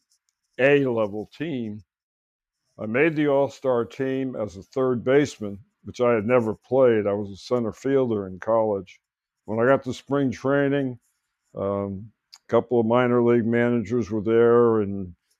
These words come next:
they called out my name when we had our first meeting, and they told me,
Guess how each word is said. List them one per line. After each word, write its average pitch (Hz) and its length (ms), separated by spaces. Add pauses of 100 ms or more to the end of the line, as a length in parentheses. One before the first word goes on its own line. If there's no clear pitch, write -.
they 98 120
called 117 380
out 117 220
my 107 160
name 117 540
when 107 200
we 101 140
had 107 160
our 104 120
first 120 380
meeting, 123 600 (680)
and 110 420
they 107 140
told 127 380
me, 120 300